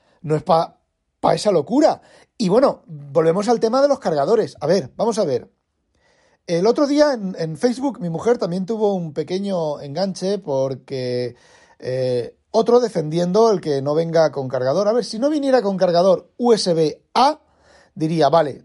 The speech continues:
todos tenemos en casa un montón de cargadores U S B A. Pero U S B C, hay muy poca gente. Y el chaval este le respondió que en su casa tenía cuatro o cinco cargadores U S B C. Pues, a ver, vamos a ver. Fijaos una cosa. Si esto,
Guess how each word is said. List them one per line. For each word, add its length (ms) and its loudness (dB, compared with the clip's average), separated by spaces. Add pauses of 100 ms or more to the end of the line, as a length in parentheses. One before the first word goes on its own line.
todos 260 2
tenemos 300 -2
en 100 -6
casa 400 0
un 120 -8
montón 300 -4
de 80 0
cargadores 600 -2
U 140 -2
S 160 -8
B 300 -10
A. 280 0 (640)
Pero 520 4
U 140 2
S 180 0
B 120 2
C, 400 0
hay 140 -4
muy 140 -4
poca 220 -6
gente. 440 -6 (260)
Y 80 0
el 80 2
chaval 200 0
este 160 -2
le 120 2
respondió 320 -4
que 80 -4
en 60 -4
su 80 -10
casa 200 -2
tenía 260 0
cuatro 260 2
o 20 -8
cinco 280 -4
cargadores 520 2
U 100 2
S 160 -2
B 140 -4
C. 300 -4 (360)
Pues, 240 -2
a 80 0
ver, 380 0
vamos 240 2
a 20 0
ver. 220 -4 (400)
Fijaos 300 2
una 160 -2
cosa. 380 -2 (280)
Si 260 0
esto, 480 0